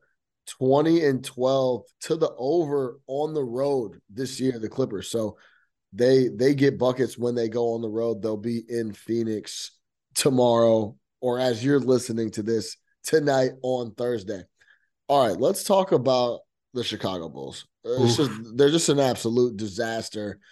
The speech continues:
Speaker 1: in a lot of different ways. I just did the N B A bet stream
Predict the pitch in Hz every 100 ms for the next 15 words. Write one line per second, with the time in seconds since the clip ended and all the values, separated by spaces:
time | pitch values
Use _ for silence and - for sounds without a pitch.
0 | _ - 131 123 127 131 123 123 123 123
1 | 123 113 113 104 147 135 113 135 131 123
2 | - _ _ - 131 139 135 131 117 123
3 | 123 117 - 120 117 113